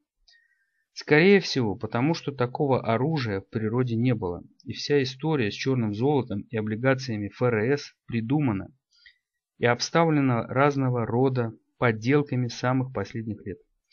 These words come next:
Кстати, следует иметь в виду также, что советская разведка на протяжении многих лет до начала Второй мировой войны и в течение всех военных лет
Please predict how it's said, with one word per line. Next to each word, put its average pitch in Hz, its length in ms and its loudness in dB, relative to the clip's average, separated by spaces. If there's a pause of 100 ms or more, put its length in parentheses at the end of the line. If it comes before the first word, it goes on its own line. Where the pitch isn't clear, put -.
(500)
Кстати, - 480 4
следует 160 480 -4
иметь 139 240 0
в 127 80 -8
виду 120 480 -4 (500)
также, 107 320 -2
что - 260 -4
советская 127 680 0
разведка 110 560 -2
на 101 80 -4
протяжении 123 500 0
многих 147 420 0
лет 117 220 -2
до 120 140 0
начала 127 400 0
Второй 110 280 -4
мировой 107 300 -2
войны 104 320 -2
и 123 120 -8
в - 40 -16
течение 123 380 -6
всех - 260 -8
военных 113 480 -2
лет 104 160 -6